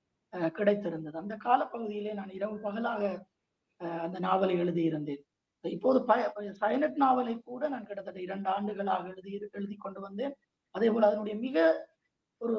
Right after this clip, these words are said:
அஹ், திருப்பி எழுதுகின்ற, மிக நேர்த்தி பண்ணுகின்ற ஒரு காலமாக, அஹ், கடந்த ஆண்டு என்னுடைய பாடசாலை விடுமுறை டிசம்பர் இருபதாம் தேதி விட்டது. அதுல இருந்து பிப்ரவரி மாசம் ஐந்தாம் தேதி கிட்டத்தட்ட ஒரு நாற்பத்தைந்து நாட்கள்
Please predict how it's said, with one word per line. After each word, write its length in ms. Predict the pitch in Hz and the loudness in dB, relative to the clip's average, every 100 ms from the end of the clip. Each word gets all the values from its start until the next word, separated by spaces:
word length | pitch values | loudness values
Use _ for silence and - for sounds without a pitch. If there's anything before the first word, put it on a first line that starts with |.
| 208 | -2
அஹ், 220 | 190 175 - | -4 -4 0
திருப்பி 320 | 254 269 269 | 4 4 6
எழுதுகின்ற, 480 | 269 254 247 233 233 | 6 6 2 0 -2
மிக 200 | 220 233 | 0 -2
நேர்த்தி 360 | 240 247 247 262 | 0 0 0 -2
பண்ணுகின்ற 440 | 240 226 226 214 | 2 2 0 0
ஒரு 120 | 208 | -2
காலமாக, 600 | 202 185 196 196 180 165 - - _ _ _ _ _ | -2 -2 0 -2 -6 -12 -12 -18 _ _ _ _ _
அஹ், 100 | 202 | 0
கடந்த 360 | 208 214 254 254 | 4 6 6 6
ஆண்டு 360 | 247 247 254 | 4 -2 -4
என்னுடைய 300 | 220 214 214 208 | -6 -8 -10 -6
பாடசாலை 480 | 202 208 208 202 | -4 -4 -4 -4
விடுமுறை 520 | 190 190 190 185 240 - | -6 -10 -10 -8 -10 -8
டிசம்பர் 380 | 202 202 202 190 | -10 -4 -4 -4
இருபதாம் 480 | 196 196 190 180 180 | -6 -8 -8 -12 -12
தேதி 300 | 180 175 180 170 _ _ _ _ _ | -8 -6 -6 -8 _ _ _ _ _
விட்டது. 360 | 180 - 285 202 - _ _ _ _ | -10 -8 -6 -8 -12 _ _ _ _
அதுல 220 | 202 247 247 | 2 6 6
இருந்து 280 | 247 285 480 480 - - _ | 6 4 4 4 -2 -20 _
பிப்ரவரி 460 | 208 233 277 262 | 0 4 6 4
மாசம் 300 | 233 220 247 | 4 0 0
ஐந்தாம் 340 | 202 202 190 160 | -2 0 -2 -2
தேதி 80 | |
கிட்டத்தட்ட 360 | 156 202 208 262 | -4 -4 -4 -4
ஒரு 100 | 226 | -2
நாற்பத்தைந்து 920 | 202 240 285 - 415 233 262 247 220 | -2 -2 -4 0 -2 2 4 4 4
நாட்கள் 500 | 202 196 208 - 302 | 2 2 0 -2 -2